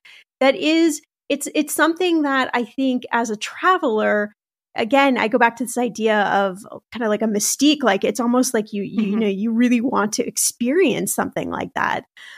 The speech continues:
Speaker 1: Um, I, I'm, I'm curious if, uh, you know, there are companies kind of around the country that you can go to, um, for, like, the dome supplies, or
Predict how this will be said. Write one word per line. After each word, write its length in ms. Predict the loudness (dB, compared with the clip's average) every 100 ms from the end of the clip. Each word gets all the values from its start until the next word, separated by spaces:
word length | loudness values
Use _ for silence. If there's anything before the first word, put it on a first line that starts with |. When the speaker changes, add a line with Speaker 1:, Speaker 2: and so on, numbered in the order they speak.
| -10 -2
Speaker 1:
Um, 400 | 0 0 -2 -8 _
I, 140 | -2 2
I'm, 220 | 2 2 -4 -6 0
I'm 240 | 2 0
curious 520 | -2 2 4 4 4 4
if, 440 | 6 6 2 -16 _
uh, 420 | -4 -2 -2 -2 -6
you 200 | -6 -2
know, 100 | 0
there 200 | 2 4
are 380 | 4 2 0 -6
companies 840 | -6 0 0 2 2 0 -2 -6 -10 _ _ _ -2
kind 100 | 0
of 60 |
around 320 | 2 4 4
the 80 | 2
country 760 | -2 -4 -2 -2 -2 -2 -2 -4 -2
that 300 | 0 2 -2 -6
you 160 | -6
can 180 | -2 0
go 240 | 2 2 2
to, 540 | -2 -2 0 -2 -6 _ _ _ _
um, 280 | -6 -4 -8 -4
for, 380 | 2 4 6 4
like, 340 | 2 -2 -2 -4
the 80 |
dome 360 | -2 0 0 -2
supplies, 720 | -4 -6 -2 0 2 0 -2
or 580 | -2 2 4 4 2